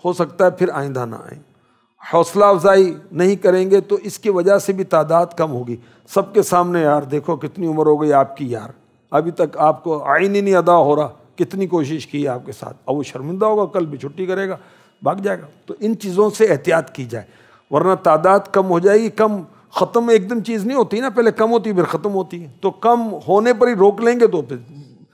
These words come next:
ख़त्म नहीं होगा। मुदर्रिस साहब जो है कोशिश करें कि उन्नीस था छब्बीस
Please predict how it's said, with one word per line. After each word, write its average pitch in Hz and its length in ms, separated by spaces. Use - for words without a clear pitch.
ख़त्म 175 260
नहीं 160 160
होगा। 107 280
मुदर्रिस 175 360
साहब 202 220
जो 214 120
है 208 80
कोशिश 185 400
करें 185 280
कि 180 100
उन्नीस 175 360
था 180 80
छब्बीस 156 500